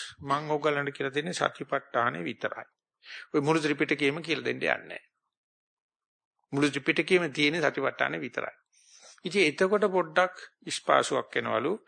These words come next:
ඉතින් ඒක නම් කරන්න පුළුවන්. සතිපට්ඨානියත් අටුවාවත් ටීකාවත් එක්ක ගත්තොත් කොළ දාහට වැඩි පොත් ගන්න. ඉගෙන කර කරන්න බෑ.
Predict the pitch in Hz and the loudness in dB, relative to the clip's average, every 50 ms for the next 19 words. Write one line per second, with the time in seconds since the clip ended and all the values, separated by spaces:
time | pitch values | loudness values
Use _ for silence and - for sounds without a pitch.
0 | - - - - - - _ - - - 117 139 139 139 143 135 131 127 117 113 | -16 -16 -16 -16 -18 -20 _ -10 -8 -4 -4 -4 -4 -4 -4 -4 -4 -4 -4 -8
1 | - _ _ _ _ _ _ _ _ _ _ _ _ _ _ - _ _ - 131 | -12 _ _ _ _ _ _ _ _ _ _ _ _ _ _ -20 _ _ 4 4
2 | 139 143 139 127 135 147 147 165 165 170 175 175 170 _ - - - - - _ | 4 4 2 2 2 2 4 4 4 2 0 -6 -14 _ -20 -20 -20 -20 -20 _
3 | - - 135 - 185 175 - 185 180 - - 165 165 175 180 180 180 180 - - | -6 -4 0 0 0 2 2 2 0 2 2 2 2 2 0 0 -2 -2 2 2
4 | 135 135 - 160 160 165 170 170 165 170 170 170 - - 160 147 143 - 160 160 | 2 2 4 2 4 6 6 6 6 4 2 -2 -4 -4 -4 -4 2 4 6 6
5 | 160 165 160 - - 156 - - 131 123 123 131 127 - - 208 226 294 - _ | 6 6 4 2 -2 -4 -4 -4 -2 0 2 2 0 0 0 0 0 0 -2 _
6 | _ _ _ _ _ _ _ - - - - _ _ - - 165 170 175 156 143 | _ _ _ _ _ _ _ -20 -20 -20 -20 _ _ -2 0 2 2 4 4 6
7 | 143 151 160 180 185 170 190 196 202 190 170 160 147 156 185 180 - 147 143 - | 6 8 8 8 8 8 6 6 6 6 4 4 2 0 -4 -4 -4 -4 -4 -4
8 | - - - - - - _ _ _ _ _ _ _ _ _ _ _ _ _ _ | -6 -6 -6 -6 -8 -12 _ _ _ _ _ _ _ _ _ _ _ _ _ _
9 | _ _ _ _ _ _ _ _ _ _ _ _ _ _ _ _ _ _ _ _ | _ _ _ _ _ _ _ _ _ _ _ _ _ _ _ _ _ _ _ _
10 | - 135 139 147 139 147 - - - - - 151 - 151 156 170 165 156 - - | -18 -8 -8 -8 -6 -6 -6 -8 -8 -6 -6 -8 -8 -8 -12 -14 -14 -16 -16 -18